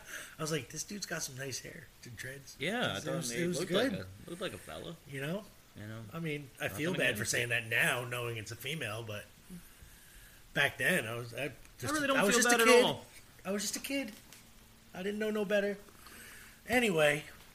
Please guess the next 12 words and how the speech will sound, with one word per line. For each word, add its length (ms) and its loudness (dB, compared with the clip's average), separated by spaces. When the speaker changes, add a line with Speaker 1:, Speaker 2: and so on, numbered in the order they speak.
Speaker 1:
we're 80 -2
gonna 160 0
be, 260 0
uh, 200 2
just 160 -4
talking 220 4
about 180 4
a 40 0
bunch 200 -2
of 80 -4
random 320 0
shit. 320 2